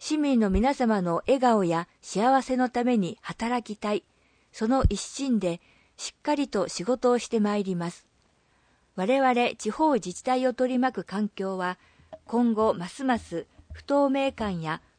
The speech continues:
不確実性が高まり、厳しさが増していきます。私たちはその流れに飲み込まれることなく、十年先、二十年先の未来をしっかりと見据え、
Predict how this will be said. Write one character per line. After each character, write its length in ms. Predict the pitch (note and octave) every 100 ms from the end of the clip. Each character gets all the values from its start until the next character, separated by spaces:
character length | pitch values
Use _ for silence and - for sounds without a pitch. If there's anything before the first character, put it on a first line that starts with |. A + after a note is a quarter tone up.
| _
不 100 | -
確 280 | C4+ C#4 B3+
実 280 | C4 B3+
性 240 | - B3 A#3+
が 100 | A#3+
高 280 | G#3+ - A3+
ま 140 | G#3+
り、 180 | D#3+ - _ _ _ _ _
厳 260 | A3+ B3 D4
し 40 |
さ 220 | - A#3+
が 100 | G3
増 140 | D#3 D#3
し 100 | -
て 140 | A3
い 80 | G#3
き 160 | -
ま 140 | F3 F3
す。 140 | - _ _ _ _ _ _ _ _ -
私 440 | G3 C4 C#4+ C4
た 140 | A#3
ち 160 | A3+ F#3+
は 240 | F3 F3+ - _ _
そ 140 | -
の 160 | G#3+ B3+
流 180 | G3 G#3+ C4
れ 140 | C4+ A#3+
に 140 | F#3+
飲 160 | E3+ G3+
み 140 | B3+
込 120 | -
ま 160 | C4 C4
れ 140 | C4+
る 100 | A#3+
こ 120 | -
と 140 | F3 F#3+
な 140 | F#3
く、 220 | - E3 - _ _ _ _ -
十 220 | A#3 C4
年 240 | A#3 A3+
先、 460 | G3+ F3+ - - - _ _ -
二 140 | G3
十 220 | G#3 C4+
年 200 | B3+ B3+
先 280 | B3 B3 B3+
の 100 | A#3+
未 160 | A#3+ B3+
来 280 | A3+ F#3+ E3+
を 120 | F3 _ -
し 180 | - -
っ 60 | -
か 140 | D4
り 120 | C4+
と 120 | A3+
見 120 | F3 E3
据 260 | -
え、 60 | E3+